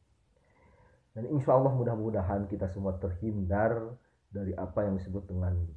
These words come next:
riya, tasmi. Ujub dan takabur, sum'ah. Karena tidak lain, Al-Fakir membuat rekaman ini sebagaimana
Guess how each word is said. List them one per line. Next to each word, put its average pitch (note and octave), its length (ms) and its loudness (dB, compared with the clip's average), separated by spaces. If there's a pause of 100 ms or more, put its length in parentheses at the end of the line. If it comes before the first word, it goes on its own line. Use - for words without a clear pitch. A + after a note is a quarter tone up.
(200)
riya, B2 320 4 (240)
tasmi. F#2 400 -6 (1900)
Ujub A#2+ 420 0
dan G#2 300 -2
takabur, F#2+ 480 -6 (100)
sum'ah. G#2 540 -2 (1400)
Karena G2+ 260 -4
tidak A2 220 2
lain, A2 340 0 (640)
Al-Fakir G#2 640 -4 (1600)
membuat A2+ 540 2 (680)
rekaman G2+ 560 -2
ini A2+ 320 -2 (400)
sebagaimana G2+ 880 -2